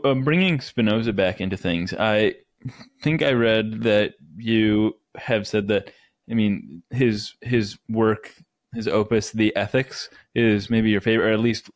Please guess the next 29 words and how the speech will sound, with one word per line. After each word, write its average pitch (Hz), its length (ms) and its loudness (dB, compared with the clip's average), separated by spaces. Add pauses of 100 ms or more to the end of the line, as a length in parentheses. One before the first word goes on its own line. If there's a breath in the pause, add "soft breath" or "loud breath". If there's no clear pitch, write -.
(160)
one 117 280 0
of 110 180 0
your 101 160 0
favorite, 87 420 0
or 85 300 0
certainly 101 320 -2
one 98 120 0
of 98 40 -2
the 98 80 -2
most 92 200 -2
important 95 520 -2
philosophical 101 680 -2
works 104 260 0
for - 160 -6
you. 139 220 0 (540 soft breath)
And 113 420 2 (640)
I 127 400 2 (260)
understand, 113 420 2
though, 104 120 4
that 101 220 2 (140)
I, 104 240 -4
I 95 80 -2
haven't 101 240 -2
read 85 180 -2
The 73 80 -4
Ethics, - 420 -10
but 104 140 -4
that 107 180 2
it, 104 140 0